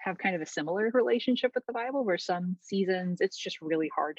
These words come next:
to get into it, and some seasons, you know, are easier than others, I have found, uh, this resource to be incredibly helpful. Um, so this is Celtic Prayers from Iona.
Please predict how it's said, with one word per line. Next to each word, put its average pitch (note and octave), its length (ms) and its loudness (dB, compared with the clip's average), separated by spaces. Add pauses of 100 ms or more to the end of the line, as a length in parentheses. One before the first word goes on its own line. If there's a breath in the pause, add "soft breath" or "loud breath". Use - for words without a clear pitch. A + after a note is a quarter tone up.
(120)
to F3 100 -10
get F#3 140 4
into F3+ 360 0
it, F3+ 140 4
and D#3+ 120 -6
some D#3 200 -6
seasons, D#3+ 640 -8
you E3 100 -10
know, D3+ 60 -4
are D3 100 -6
easier F3 360 2
than D#3+ 200 -4
others, A#3+ 280 0 (400 loud breath)
I C#4 60 6
have F#4 120 0 (100)
found, G#3+ 320 4
uh, F3 220 4
this F#3+ 260 2
resource F3 400 0
to E3 80 -4
be E3 360 0
incredibly F#3 480 2
helpful. - 360 -10 (480 soft breath)
Um, E3 320 -2 (160)
so F#3 140 2
this A#3+ 200 2
is G3+ 320 6
Celtic - 380 -4
Prayers G3+ 280 4
from F3+ 140 -6
Iona. F#3 380 2